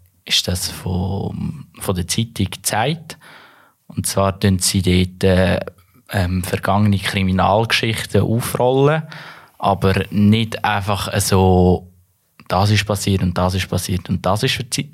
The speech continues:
äh, passiert. Und auch nicht, äh, so ein bisschen als Märchen oder als Geschichte erzählt,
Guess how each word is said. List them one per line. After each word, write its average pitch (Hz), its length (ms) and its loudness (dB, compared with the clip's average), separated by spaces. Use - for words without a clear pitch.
äh, 127 60 -6
passiert. 131 680 -4
Und 101 200 0
auch 95 120 0
nicht, 92 340 0
äh, 90 400 -4
so - 140 -4
ein - 60 -8
bisschen 92 160 -4
als - 220 -4
Märchen 101 440 2
oder 95 160 2
als 92 160 -2
Geschichte - 500 0
erzählt, 127 420 0